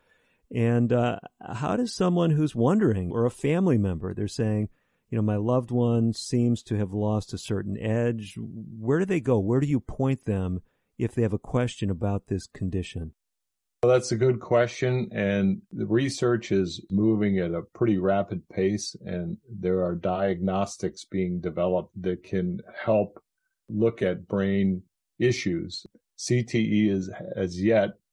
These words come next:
Speaker 2: is not diagnosable in life. It's only diagnosed post-mortem in an autopsy. But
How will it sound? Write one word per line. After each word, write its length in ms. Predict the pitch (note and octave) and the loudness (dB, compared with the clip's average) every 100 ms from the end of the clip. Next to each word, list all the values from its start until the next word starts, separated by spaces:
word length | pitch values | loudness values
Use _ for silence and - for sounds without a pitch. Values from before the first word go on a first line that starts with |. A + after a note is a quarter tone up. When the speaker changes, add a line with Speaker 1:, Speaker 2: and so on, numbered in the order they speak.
| _ - | _ -8
Speaker 2:
is 280 | F#2 F2 G#2+ | -6 -4 -4
not 380 | G#2 G2+ G#2+ F2+ | -2 0 -2 0
diagnosable 960 | G2 G2 F2 G2 A2 A2+ G2 F#2+ G2 | 0 0 0 0 0 0 -2 0 -2
in 160 | F#2+ F#2 | -2 -4
life. 440 | F2 E2+ F#2 - | -2 0 -2 -4
It's 220 | F#2+ F2 G2 | -6 -4 -2
only 460 | F#2+ G2 G2 G2 - - - - | 0 0 0 -2 -8 -16 -18 -4
diagnosed 680 | F#2 F#2 F2 F#2 F#2 - - | 0 0 0 0 -2 -4 -4
post-mortem 840 | G2 F2+ - G2+ G2 G2+ F2+ E2+ | -2 -2 -2 0 2 0 -2 -4
in 120 | F2 F2+ | -6 -6
an 160 | F2 | -2
autopsy. 800 | G2 B2 - D#2+ E2 - - F2 _ _ _ _ _ | 0 0 0 -6 -6 -10 -14 -16 _ _ _ _ _
But 220 | G2+ G2+ | -2 -2